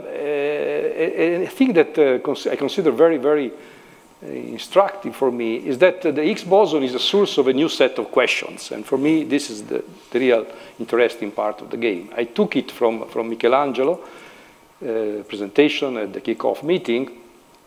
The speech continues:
But again, if you go through this list, what's the real origin of the Higgs potential? Uh, there is an underlying strong dynamics, it's composite Higgs, uh,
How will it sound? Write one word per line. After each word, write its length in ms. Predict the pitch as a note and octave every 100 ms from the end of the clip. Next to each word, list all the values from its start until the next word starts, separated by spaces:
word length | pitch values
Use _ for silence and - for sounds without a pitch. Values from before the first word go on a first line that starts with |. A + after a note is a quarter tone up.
| - - - _ - - -
But 140 | D3+
again, 220 | G3+ G#3
if 120 | D#3+ -
you 80 |
go 160 | F3 A#3+
through 200 | - G3
this 220 | E3+ F3+
list, 300 | - D#3 -
what's 220 | C#3 C#3+
the 100 | -
real 260 | E3+ G#3+ F3+
origin 380 | F3 G3 D3 D#3
of 140 | C#3
the 80 | C3
Higgs 100 | E3+
potential? 720 | - D#3 - D3+ A#2 - - - - _ - - - - - -
Uh, 140 | -
there 160 | B2+ C#3
is 140 | D#3+
an 100 | D3+
underlying 580 | D3 C#3+ C#3 C#3 F3+ F#3+
strong 340 | - E3+ E3+
dynamics, 760 | D#3 E3 D#3 E3 G3 A3+ - -
it's 200 | C#3+ -
composite 600 | - E3 E3 F3+ F#3 F#3+
Higgs, 400 | G3+ G3+ - -
uh, 120 | A3+